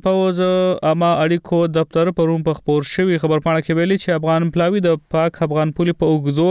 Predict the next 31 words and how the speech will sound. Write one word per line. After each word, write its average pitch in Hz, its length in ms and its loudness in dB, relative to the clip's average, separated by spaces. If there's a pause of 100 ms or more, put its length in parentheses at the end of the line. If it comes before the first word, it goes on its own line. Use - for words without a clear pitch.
کې 156 220 -6
په 151 100 0
امنیتي 147 320 0
اقداماتو 147 560 0
خبرې 165 320 0
کړي 220 160 0
او 185 140 0
دواړه 160 260 2
غاړې 160 240 0 (100)
د 151 160 0
پوځي 147 300 0
همکارۍ 147 320 -2 (100)
په 143 140 -6
پراختیا 131 420 0
او 175 140 -2
د 151 180 -2
پولي 160 240 0
په 143 160 2
اوږدو 139 340 0 (380)
کې 165 160 2 (760)
د 156 220 2
امنیتي 175 380 0
اقداماتو 165 500 0
په 147 100 -6
ښه 143 160 -4
کولو 160 260 2 (120)
سلا 147 200 0 (120)
شوي 135 300 -2
دي. 151 60 0 (2250)
افغان 165 320 0
چارواکي 170 580 0